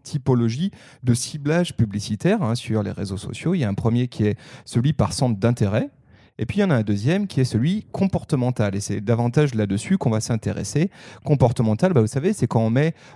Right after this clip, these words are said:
euh, ces, euh, trackers, ces pixels tracking sur des sites web, euh, et, euh, ça nous permet, euh, aux marketeurs, aux marques,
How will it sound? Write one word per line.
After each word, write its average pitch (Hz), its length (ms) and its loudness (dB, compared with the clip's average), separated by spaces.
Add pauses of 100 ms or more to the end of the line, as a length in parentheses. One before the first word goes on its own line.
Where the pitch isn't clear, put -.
euh, 110 180 4
ces, 165 320 0
euh, 107 640 2
trackers, 175 580 0
ces 131 140 -4
pixels 143 500 -2
tracking 170 500 0
sur 170 320 0
des 127 120 -2
sites - 280 -6
web, 151 260 0 (420)
euh, 113 220 0
et, 180 260 0
euh, 123 140 -2
ça 113 140 -2
nous 117 80 2
permet, 117 440 0
euh, 104 680 2
aux 139 100 4
marketeurs, 127 560 0
aux 117 80 2
marques, 127 360 -4